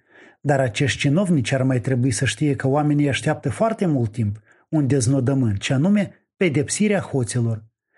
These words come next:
Și e de-a dreptul regretabil că oamenii nu au știut ani de zile ce face procuratura, așa că gestul lui Veceslav Platon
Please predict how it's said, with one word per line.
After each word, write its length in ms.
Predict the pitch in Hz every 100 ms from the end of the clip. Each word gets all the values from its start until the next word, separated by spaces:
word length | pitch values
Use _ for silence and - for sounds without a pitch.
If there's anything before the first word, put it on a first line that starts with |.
| - - - - -
Și 300 | - 202 196
e 80 | 202
de-a 180 | 202 180
dreptul 420 | 226 233 226 214
regretabil 720 | 208 190 208 202 175 113 123
că 120 | -
oamenii 420 | 143 175 170 160
nu 160 | 151 165
au 100 | 156
știut 340 | - 165 143
ani 160 | 151 135
de 80 | 127
zile 280 | 120 185 165
ce 180 | -
face 300 | - 151 110 -
procuratura, 720 | 143 139 143 139 120 104 107
așa 240 | 113 202
că 180 | 190 185
gestul 520 | 156 139 175 139 147
lui 100 | 135
Veceslav 540 | 131 127 147 - 131 -
Platon 600 | 170 160 160 220 196